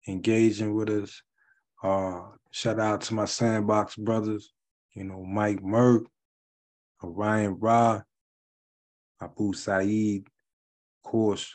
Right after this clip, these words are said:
Sean Hands, um, and to everybody out there pursuing their passion, you know what I'm saying, using their gifts and their talents to express themselves, um, how they see fit.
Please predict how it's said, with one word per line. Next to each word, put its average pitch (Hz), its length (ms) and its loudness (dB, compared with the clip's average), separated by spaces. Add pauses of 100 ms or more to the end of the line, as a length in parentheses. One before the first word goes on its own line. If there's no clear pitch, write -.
(380)
Sean 95 480 -6
Hands, 107 560 0 (640)
um, 92 480 -8 (460)
and 104 260 0
to 107 400 2 (1120)
everybody 131 540 6
out 113 180 0
there 113 280 -2 (360)
pursuing 113 480 -6
their 101 160 -6
passion, 113 640 -4 (580)
you 92 140 -10
know 95 100 -10
what 95 80 -10
I'm 92 120 -16
saying, 95 360 -12
using 101 340 -4
their 101 140 -2
gifts 104 540 0 (580)
and 101 100 -8
their 95 140 -8
talents 101 560 -4
to 107 180 0
express 101 500 0
themselves, 107 840 4 (600)
um, 101 460 -8
how 113 140 -2
they 113 140 4
see 131 220 6
fit. 143 360 2